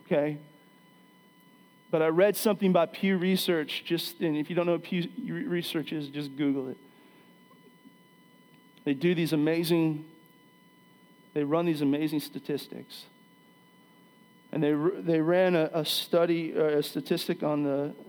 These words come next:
status of evangelical Christianity in Hu-, in the Houston metropolitan area.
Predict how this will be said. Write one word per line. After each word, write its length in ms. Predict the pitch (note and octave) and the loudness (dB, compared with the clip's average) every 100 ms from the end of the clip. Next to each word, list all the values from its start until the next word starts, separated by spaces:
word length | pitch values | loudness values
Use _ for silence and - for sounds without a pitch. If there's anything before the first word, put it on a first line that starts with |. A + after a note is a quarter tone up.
| - | -12
status 560 | E3 - E3+ E3 E3 - | -10 -2 0 2 0 -2
of 160 | D3+ - | -8 -6
evangelical 720 | E3+ E3 D#3+ D#3 D#3 D3+ - | -4 -2 -2 0 -2 -2 -6
Christianity 840 | - E3+ - D#3 D3+ D3+ D3 C#3 | -4 -4 -4 -4 -2 -2 0 0
in 140 | C#3 | 0
Hu-, 220 | C#3 E3+ - D#3+ | -4 -8 -6 -4
in 180 | D3+ | -2
the 120 | D3 C#3+ | -2 -4
Houston 400 | E3 E3+ - D#3+ | -4 -6 -4 -4
metropolitan 640 | D3+ - - C#3+ B2+ B2+ | -4 -6 -6 -4 -4 -4
area. 300 | A2 A2 - | -6 -8 -16